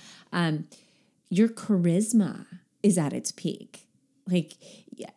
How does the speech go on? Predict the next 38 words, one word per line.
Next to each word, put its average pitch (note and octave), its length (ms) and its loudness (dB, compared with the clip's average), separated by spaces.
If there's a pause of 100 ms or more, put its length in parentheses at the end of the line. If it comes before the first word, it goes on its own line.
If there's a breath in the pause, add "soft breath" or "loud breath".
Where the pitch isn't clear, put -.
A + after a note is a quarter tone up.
it, G3+ 220 2
it G#3 120 2
makes G3+ 320 4
it - 220 -4
easier G#3 500 2
to - 160 -6
influence F3+ 520 0
and D#3 100 0
inspire D#3+ 540 -2
those D#3+ 240 -4
around E3+ 300 0
you. E3 160 -4
When F#3 180 -2
I'm G3 160 2
in C#4 140 2
this - 280 -6
phase, F#3 540 0
I'm, F3 180 0
like, E3+ 220 -2 (840 loud breath)
all G3 180 4
of G3+ 60 4
a G#3 80 6
sudden F3+ 320 2
drawn E3 460 0
to D#3 460 -2 (180)
get D#3 180 0
on D#3+ 160 0
social D#3+ 320 -2
media, D3+ 360 -2
get D3 240 -4
on D#3 200 -2
stories, D#3 600 -6
post. - 380 -4
I E3 40 -4
just F3 220 -8
posted D#3 360 -6
something C#3+ 320 -8
today. C#3+ 400 -8